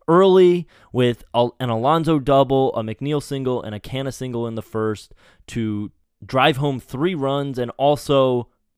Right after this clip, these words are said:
knock five hits right away. But, you know, they didn't stop there. In the third inning, they drove home three more runs, Tyler Naquin getting his first hit as a Met,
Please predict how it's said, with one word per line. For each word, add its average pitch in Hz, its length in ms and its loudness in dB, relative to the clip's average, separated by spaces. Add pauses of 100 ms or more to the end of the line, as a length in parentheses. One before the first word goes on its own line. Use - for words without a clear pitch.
(220)
knock 127 340 2
five 143 480 2
hits 135 380 -6
right 131 240 2
away. 131 500 -2 (240)
But, 151 240 2 (160)
you 165 100 -4
know, 151 120 0
they 160 160 0
didn't 220 180 2
stop 151 380 0
there. 143 280 2
In 120 120 -4
the 113 80 -2
third 180 340 0
inning, 185 240 -2
they 131 140 0
drove 120 320 -2
home 120 240 -6
three 185 340 -6
more 175 220 0
runs, 147 400 -2
Tyler 160 320 0
Naquin 147 380 -4
getting 127 240 -4
his 120 140 -6
first 143 340 -6
hit 143 280 0
as 131 220 0
a 127 40 -6
Met, 120 280 -2